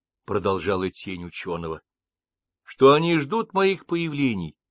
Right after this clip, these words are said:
еще и еще. Человек одинок и привыкает быстро,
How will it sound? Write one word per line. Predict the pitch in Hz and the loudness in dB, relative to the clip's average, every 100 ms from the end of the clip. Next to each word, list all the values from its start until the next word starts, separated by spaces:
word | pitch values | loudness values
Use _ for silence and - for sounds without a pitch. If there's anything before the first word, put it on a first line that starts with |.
| _ _ _ _ | _ _ _ _
еще | - 85 - - 131 165 | -6 -6 -4 -2 0 0
и | 147 | -2
еще. | 135 - - - _ _ _ _ _ _ _ _ _ _ | -10 -8 -8 -8 _ _ _ _ _ _ _ _ _ _
Человек | - - 180 233 - | -12 -4 2 2 4
одинок | 127 95 95 95 104 - - _ _ _ _ _ _ - | 2 2 2 4 4 2 -16 _ _ _ _ _ _ -10
и | 139 | -4
привыкает | 160 180 185 226 214 196 | 0 4 6 8 8 6
быстро, | 131 120 95 - 101 | 0 0 0 -4 -4